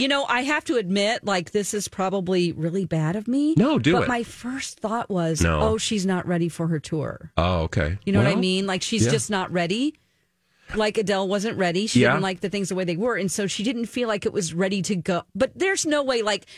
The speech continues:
Speaker 1: then when you really follow that thought through, that's not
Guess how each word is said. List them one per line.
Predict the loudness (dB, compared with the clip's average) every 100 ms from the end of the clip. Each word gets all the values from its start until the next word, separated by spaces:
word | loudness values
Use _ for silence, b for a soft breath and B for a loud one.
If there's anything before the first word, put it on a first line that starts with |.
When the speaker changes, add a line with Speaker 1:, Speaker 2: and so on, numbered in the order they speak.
| B
Speaker 1:
then | -2
when | 0 0
you | 0
really | 0 2 0
follow | 0 -2 0
that | 0 -2 0
thought | -2 -2
through, | -4 0 2 2 0 -4 b b b b
that's | -2 0 -2 -2
not | 0 0 0